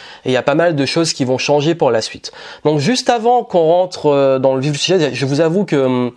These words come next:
c'est un format assez spontané, mais je ne sais pas trop comment le structurer, donc ça part un petit peu dans tous les sens, voilà. C'est le format où je me le permets le plus,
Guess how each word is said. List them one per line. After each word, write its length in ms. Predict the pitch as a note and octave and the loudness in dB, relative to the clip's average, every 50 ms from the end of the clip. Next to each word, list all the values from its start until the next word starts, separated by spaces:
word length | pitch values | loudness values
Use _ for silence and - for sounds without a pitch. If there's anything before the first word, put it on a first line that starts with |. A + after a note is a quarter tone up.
| - - - - - _ _ _ _ _ _ _ _ - - - _ _ _ _ | -14 -20 -20 -20 -20 _ _ _ _ _ _ _ _ -20 -20 -20 _ _ _ _
c'est 120 | - - F3 | -2 0 0
un 80 | F3 | 0
format 260 | F3 G#3 G#3 A3 B3 A#3 | 2 0 0 0 0 0
assez 260 | F#3 E3 - - F3+ | 0 -2 -2 -4 -4
spontané, 760 | - - - - E3+ E3 D#3+ F3 D#3+ E3+ F#3 F#3+ G#3 G#3+ G#3 | -4 -4 -2 0 -2 0 0 0 0 2 2 2 4 2 2
mais 100 | G3 E3 | 2 0
je 100 | C#3+ D3 | 0 0
ne 100 | D#3 D#3 | 0 -2
sais 160 | D3+ - - D#3+ | -2 -2 -2 0
pas 140 | - F3 | 0 -2
trop 200 | F3+ - - G#3 | -2 0 0 -2
comment 300 | G3+ - F3 D#3+ D#3+ D#3 | 0 0 0 2 2 2
le 80 | C#3+ C#3+ | 2 0
structurer, 800 | C3+ - - - D3 C#3 - - - C#3+ C#3+ D#3 E3 E3+ E3+ E3 | -2 -4 -4 -4 -4 -4 -4 -6 -4 -2 0 0 2 2 0 0
donc 180 | D#3 C#3 C3+ B2+ | 0 -2 -2 -2
ça 180 | - - C3+ | -2 -4 -4
part 200 | C3+ F3+ E3 E3 | -2 -2 -2 0
un 100 | D#3+ D3 | 0 -2
petit 160 | C#3 - D3 | -2 -4 -10
peu 140 | C3+ - D3+ | -8 -4 -2
dans 120 | C#3 C3+ C3 | 0 0 -2
tous 160 | - - C3 | -2 -4 -4
les 120 | B2+ B2 | -4 -2
sens, 340 | - - C#3 C3+ C3+ B2+ A#2+ | -2 0 2 2 2 0 0
voilà. 300 | B2 A#2 A2+ A2+ G#2+ G#2 | -2 0 0 0 0 0
C'est 100 | - - | -2 -4
le 80 | A#2 A2+ | -4 -2
format 280 | - A#2+ A#2+ C3+ C#3 | -2 -2 0 0 0
où 100 | C#3 C3+ | 0 0
je 80 | A2 B2+ | -2 -2
me 80 | B2 | -2
le 80 | B2 A#2+ | -2 -2
permets 240 | - B2 A2+ A#2+ A#2+ | -2 -2 -2 0 -2
le 100 | B2 A#2 | -2 -2
plus, 320 | - - C#3+ D3+ - - | -4 -6 -6 -4 -2 -4